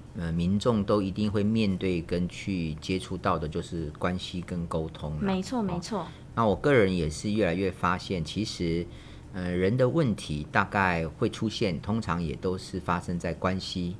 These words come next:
Speaker 2: 哦，对。
Speaker 1: 跟沟通之中啦。哦，那一般来说，我，我们就是因为想跟别人维持一个关系，或不想跟他维持一个关系嘛。
Speaker 2: 对。
Speaker 1: 所以我们就会开始有了一些行动。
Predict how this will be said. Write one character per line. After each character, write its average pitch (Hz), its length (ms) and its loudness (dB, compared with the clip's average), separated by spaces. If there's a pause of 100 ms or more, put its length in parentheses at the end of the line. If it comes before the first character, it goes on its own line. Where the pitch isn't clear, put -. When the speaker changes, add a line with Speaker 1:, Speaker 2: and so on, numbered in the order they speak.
(180)
Speaker 2:
哦， 185 180 2 (160)
对。 - 100 2
Speaker 1:
跟 220 100 2
沟 185 160 4
通 87 200 0
之 80 160 -4
中 78 340 0
啦。 76 160 -6 (220)
哦， 82 160 -4 (500)
那 92 420 0
一 147 80 -2
般 143 200 4
来 104 160 6
说， 117 520 4 (120)
我， 95 180 -4
我 98 140 -2
们 92 320 2
就 120 160 2
是 110 360 2 (100)
因 127 120 4
为 143 100 6
想 85 200 2
跟 110 160 4
别 92 160 4
人 85 100 2
维 85 100 4
持 87 160 -2
一 85 40 0
个 80 80 -6
关 82 200 0
系， 85 160 -4
或 85 140 2
不 185 160 2
想 76 260 2
跟 90 140 0
他 90 140 0
维 82 180 0
持 80 160 -4
一 80 60 0
个 78 100 -4
关 78 240 -2
系 78 220 -4
嘛。 76 160 -2 (560)
Speaker 2:
对。 208 100 -2
Speaker 1:
所 - 160 6
以 120 60 8
我 101 120 4
们 85 200 2
就 110 120 0
会 107 120 4
开 117 320 2
始 92 220 -2
有 76 180 0
了 78 80 0
一 90 40 0
些 95 160 -2
行 82 380 0
动。 85 240 2